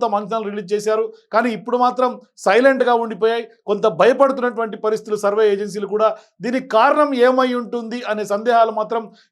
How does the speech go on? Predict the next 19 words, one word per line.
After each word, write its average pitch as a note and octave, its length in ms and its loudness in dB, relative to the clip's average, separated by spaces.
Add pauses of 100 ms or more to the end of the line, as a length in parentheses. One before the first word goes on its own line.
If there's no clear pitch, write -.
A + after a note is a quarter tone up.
(100)
ఇప్పుడు A3 260 -2
పెద్ద G3+ 180 2
ఎత్తున A#3+ 240 -2
చర్చనీయాంశంగా A3 680 -4
మొదలైనటువంటి F#3+ 580 -6
పరిస్థితి. F3+ 260 -6
అంటే C4 140 2 (400)
ఇండియాలో C#4 440 4 (520)
యూపీ D4+ 360 2
తర్వాత A#3+ 320 2
అతిపెద్ద A3+ 360 -4
రాష్ట్రం A3 320 -2
మహారాష్ట్ర, G#3+ 420 0 (380)
రాజకీయాల A#3+ 520 2
పరంగా A3 240 0 (100)
కూడా A#3+ 180 2 (360)
ఇది G#3 100 -8 (120)
ముఖ్యమైనటువంటి A3+ 640 0
రాష్ట్రం. A3 260 -4